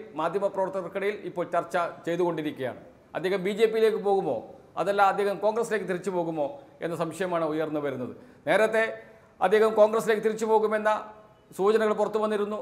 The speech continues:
കോൺഗ്രസ് നേതാക്കളുമായി ചർച്ച നടത്തിയെന്ന സൂചനകൾ പുറത്തു വന്നിരുന്നു, അത്തരം അഭ്യൂഹങ്ങൾ പരന്നിരുന്നു. അത്തരം അഭ്യൂഹങ്ങൾ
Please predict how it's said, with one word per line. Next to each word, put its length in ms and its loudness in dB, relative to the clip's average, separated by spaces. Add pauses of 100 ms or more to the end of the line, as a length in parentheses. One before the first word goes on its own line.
(120)
കോൺഗ്രസ് 320 0
നേതാക്കളുമായി 560 2
ചർച്ച 240 -2
നടത്തിയെന്ന 460 0
സൂചനകൾ 340 -4
പുറത്തു 240 -4
വന്നിരുന്നു, 340 -4 (300)
അത്തരം 280 0
അഭ്യൂഹങ്ങൾ 420 4 (100)
പരന്നിരുന്നു. 440 0 (180)
അത്തരം 360 0
അഭ്യൂഹങ്ങൾ 460 2